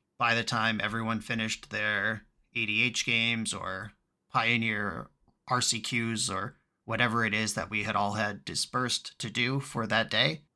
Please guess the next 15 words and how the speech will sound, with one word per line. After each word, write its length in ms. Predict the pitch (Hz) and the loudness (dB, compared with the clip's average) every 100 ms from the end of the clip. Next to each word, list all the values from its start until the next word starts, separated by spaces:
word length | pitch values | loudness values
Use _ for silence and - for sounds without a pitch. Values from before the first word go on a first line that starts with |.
| 113 | -8
We 100 | 110 | -4
were 140 | 104 | 0
getting 280 | 113 110 104 | 2 2 0
dinner. 440 | 113 120 127 135 - _ _ - | 0 2 2 0 -4 _ _ -4
I 100 | 113 - 135 | -4 -4 -4
think 160 | 175 | -2
we 80 | 143 | 2
sat 260 | - 110 107 | 4 4 4
down 160 | 110 | 2
for 100 | 104 | 0
dinner 220 | 95 87 | -6 -6
at, 120 | 90 - | -6 -6
like, 120 | 104 | -2
nine 280 | 107 104 101 | 2 2 0
thirty 480 | 92 - 95 101 | -8 -8 -8 -8